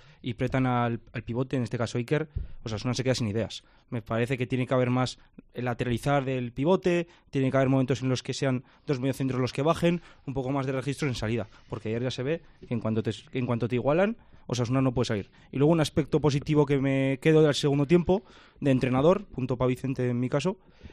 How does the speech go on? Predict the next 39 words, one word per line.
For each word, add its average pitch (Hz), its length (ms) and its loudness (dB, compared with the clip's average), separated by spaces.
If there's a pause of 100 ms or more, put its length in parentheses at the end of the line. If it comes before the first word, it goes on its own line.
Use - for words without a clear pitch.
(140)
es 151 220 4
que 143 340 4
cuando 131 240 2
te 131 80 -2
expulsan 147 320 -2
a 160 40 2
alguien, 170 320 2
lo 123 180 2
típico 143 360 0
y 143 40 4
lo 143 80 4
de 135 60 2
toda 143 140 2
la 143 60 2
vida 151 140 2
es 135 80 0
el 131 60 -2
cuatro 135 220 0
cuatro 120 200 0
uno, 110 160 -4
¿no? 143 140 -6 (340)
Pues 123 200 -4
Osasuna 131 300 -2
ayer 180 220 4
fue 156 180 -4
con 131 140 -2
un 135 200 -2
cuatro 139 320 -2
tres 139 180 -2
dos 196 300 2 (500)
para 120 220 2
tapar 139 300 2
dentro, 170 400 6
para 127 100 0
estar 135 180 -2
con 131 140 0
Zubimendi 135 440 2
muy 139 140 2
encima. 175 460 0